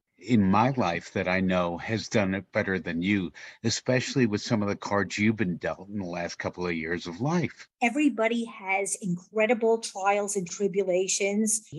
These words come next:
Speaker 2: and I just think that being grateful every day for the things that you do have, because there are so many things that we all don't have, because I'm sorry, you can't get to sixty-four, sixty-five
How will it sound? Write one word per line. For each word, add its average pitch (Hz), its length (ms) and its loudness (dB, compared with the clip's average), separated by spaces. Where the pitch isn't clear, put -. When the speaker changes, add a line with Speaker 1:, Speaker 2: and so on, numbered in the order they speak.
Speaker 2:
and 180 140 -6
I 202 220 0
just 233 300 -2
think 190 280 -6
that 175 260 -2
being 185 300 -2
grateful 170 840 -2
every 220 360 0
day 143 480 -2
for 185 80 -4
the 180 120 2
things 214 380 0
that 214 200 2
you 190 100 2
do 190 340 0
have, 226 440 0
because 196 380 -4
there 185 220 2
are 185 160 2
so 220 280 4
many 226 280 2
things 208 260 -4
that 196 180 0
we 196 120 -4
all 185 340 2
don't 208 320 4
have, 233 480 2
because 208 240 -4
I'm 233 160 2
sorry, 233 420 2
you 180 140 2
can't 226 400 -2
get 208 160 -2
to 202 100 -4
sixty-four, 208 840 -2
sixty-five 214 960 0